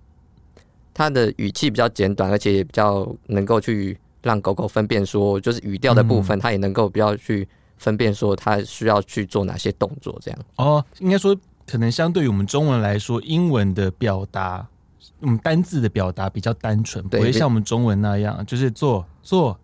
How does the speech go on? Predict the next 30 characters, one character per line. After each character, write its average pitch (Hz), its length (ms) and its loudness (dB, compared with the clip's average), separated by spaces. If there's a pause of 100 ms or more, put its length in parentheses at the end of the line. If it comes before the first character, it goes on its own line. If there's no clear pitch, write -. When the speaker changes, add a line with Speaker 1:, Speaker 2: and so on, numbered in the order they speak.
(140)
Speaker 2:
坐。 185 520 2 (380)
Speaker 1:
对。 113 160 -4
Speaker 2:
嗯， 104 220 0
三 160 160 0
个 143 80 4
坐 139 160 0
其 117 160 -2
实 104 80 -4
不 110 80 -4
太 110 100 2
一 98 100 0
样 101 120 0
的 92 60 -2
事 101 120 -6
情， 90 220 -10 (140)
或 180 100 4
者 185 80 4
说 190 160 4
那 190 100 2
个， 123 220 2
Speaker 1:
对。 117 60 -10 (260)
Speaker 2:
呃， 110 280 2 (220)
那 165 100 0
个， 127 140 2
诶， - 120 -2 (120)
你 123 80 -2
要 120 80 4
吃 147 140 -2
什 120 120 -2
么？ 90 100 -4